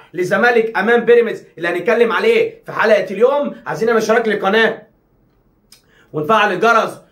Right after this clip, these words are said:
ونوصل الفيديو إن شاء الله إلى تلات آلاف لايك. بنجح بيكم وبدعواتكم، وإن شاء الله أكون عند حسن ظنكم. اللهم صل على سيدنا محمد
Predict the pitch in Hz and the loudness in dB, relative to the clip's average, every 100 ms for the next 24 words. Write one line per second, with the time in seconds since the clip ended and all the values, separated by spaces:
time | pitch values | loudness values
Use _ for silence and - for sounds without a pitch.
0 | - 175 220 226 - 214 202 - 202 202 | -8 -2 0 0 -2 -2 -2 -2 0 2
1 | 202 - - - 208 220 - - 226 202 | 0 0 -4 -4 0 2 0 0 0 0
2 | 202 220 196 233 233 - - _ _ - | 0 -2 0 2 0 -2 -10 _ _ -8
3 | 226 240 214 196 254 220 196 185 240 247 | -4 -2 -4 -4 0 0 2 0 0 0
4 | 247 226 160 - 156 156 220 214 214 208 | -2 -6 -6 -12 -8 -2 0 2 0 0
5 | 226 196 185 175 226 - 190 233 - 202 | -2 -2 -2 -2 -4 -2 -2 0 0 -2
6 | - - _ - 170 208 196 220 214 175 | -6 -10 _ -6 -2 0 0 0 0 0
7 | 220 202 185 214 214 202 156 | -2 -4 -6 -2 -2 -2 -4